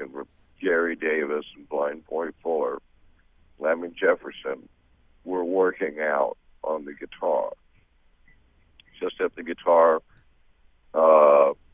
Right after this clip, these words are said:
has a maximum of about four and a half octaves. Piano has seven octaves, so you don't have quite as great a range. But there are tricks to extend that range. So,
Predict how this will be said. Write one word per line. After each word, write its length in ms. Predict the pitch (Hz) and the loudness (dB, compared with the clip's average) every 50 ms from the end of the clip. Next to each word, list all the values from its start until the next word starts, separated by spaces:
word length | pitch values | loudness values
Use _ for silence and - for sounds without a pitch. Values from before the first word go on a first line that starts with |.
| _ - - | _ -6 0
has 460 | 85 85 82 80 76 73 71 71 69 67 - - _ - | 2 4 4 4 4 4 2 0 -2 -6 -14 -20 _ -12
a 80 | - 73 - 80 | -12 -10 -4 -2
maximum 540 | 78 78 78 - - - 76 78 78 73 73 73 | -2 0 -2 -2 -6 -12 -12 -10 -10 -8 -8 -10
of 100 | 71 76 | -10 -10
about 320 | 73 - 73 69 64 - _ _ - | -6 -4 -2 -2 -2 -4 _ _ -10
four 180 | 76 76 73 | -8 -8 -6
and 80 | 69 69 | -8 -10
a 180 | 71 - 69 71 | -12 -10 -8 -8
half 140 | 69 67 - _ | -8 -8 -6 _
octaves. 640 | 73 73 76 73 - _ - 82 87 87 92 - - - _ _ _ _ _ _ _ _ _ _ | -2 0 0 0 -2 _ -8 -8 -8 -8 -8 -12 -18 -20 _ _ _ _ _ _ _ _ _ _
Piano 360 | - 78 76 - 76 80 76 | -10 -8 -8 -4 -4 -4 -2
has 200 | 73 73 73 71 - - | -2 -4 -6 -6 -6 -4
seven 300 | 82 76 69 69 76 73 | -2 -2 -2 -2 -4 -4
octaves, 480 | 69 76 71 71 - _ 80 78 80 - - _ - _ _ _ _ _ _ _ _ _ _ _ - | -2 -2 -2 -4 -6 _ -10 -10 -10 -12 -16 _ -20 _ _ _ _ _ _ _ _ _ _ _ -12
so 60 | - | -10
you 80 | 76 | -8
don't 180 | 67 78 80 82 | -6 -6 -6 -4
have 160 | 87 82 80 - _ - | -4 -4 -4 -4 _ -2
quite 180 | 90 87 78 | 0 0 0
as 100 | 73 82 - | -4 -8 -10
great 260 | - 80 82 82 78 | -6 -4 -4 -4 -4
a 60 | 78 | -6
range. 520 | 78 78 87 95 92 85 80 76 65 - - _ - - _ _ _ _ _ _ _ _ _ _ _ _ _ _ _ _ _ _ _ _ _ - | -8 -6 -4 -2 -2 -2 -2 -4 -6 -8 -14 _ -20 -20 _ _ _ _ _ _ _ _ _ _ _ _ _ _ _ _ _ _ _ _ _ 4
But 240 | 104 95 85 - | 6 6 6 4
there 240 | - 92 90 85 85 | 0 0 2 2 4
are 120 | 82 82 87 | 2 2 0
tricks 380 | - - 110 95 - - - - - - | 0 -2 0 0 0 -2 -6 -14 -12 -12
to 160 | 92 78 62 | -10 -10 -10
extend 580 | - - - - - - 101 92 82 82 80 | -10 -12 -16 -10 -4 -2 -2 -2 -2 -4 -6
that 200 | - - - - - _ - | -4 -4 -4 -6 -10 _ -16
range. 180 | 55 - - - _ _ _ _ _ - - | -16 -16 -16 -18 _ _ _ _ _ -20 -14
So, 340 | - - - - - - - | -10 -10 -10 -10 -10 -14 -18